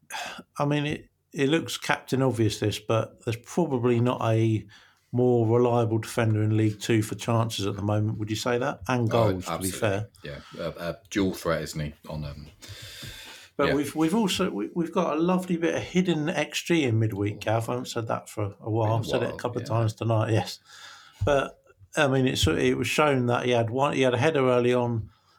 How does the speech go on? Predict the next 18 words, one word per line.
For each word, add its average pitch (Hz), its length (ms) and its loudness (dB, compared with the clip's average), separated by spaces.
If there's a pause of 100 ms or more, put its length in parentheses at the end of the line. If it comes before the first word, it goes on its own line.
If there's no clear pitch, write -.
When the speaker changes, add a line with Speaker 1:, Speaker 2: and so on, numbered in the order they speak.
(200)
Speaker 1:
that 123 220 2
hit 127 180 0
the 110 60 -2
bar, 113 560 4
and 110 380 2
a - 500 -20
couple 147 220 2
of 110 80 -10
people 107 240 0
said 117 160 0
it 117 140 -6
crossed - 280 -4
the 110 60 -2
line. 113 260 2
It 104 120 -2
was 113 100 -6
very 110 240 2
close. 104 500 -2